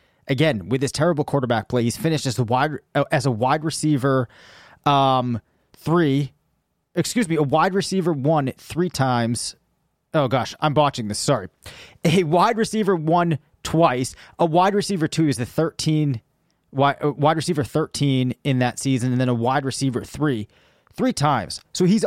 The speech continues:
always remaining relevant. Then if you look at Andy Dalton, last year in Dallas, in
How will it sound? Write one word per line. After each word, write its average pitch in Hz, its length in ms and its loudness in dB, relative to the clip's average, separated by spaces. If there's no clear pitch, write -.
always 190 560 2
remaining 135 680 0
relevant. 131 480 0
Then 196 260 2
if 131 200 -2
you 165 140 0
look 226 180 0
at - 140 -4
Andy 139 260 0
Dalton, 135 440 0
last 175 360 0
year 156 280 0
in 175 220 2
Dallas, 131 540 0
in 170 320 2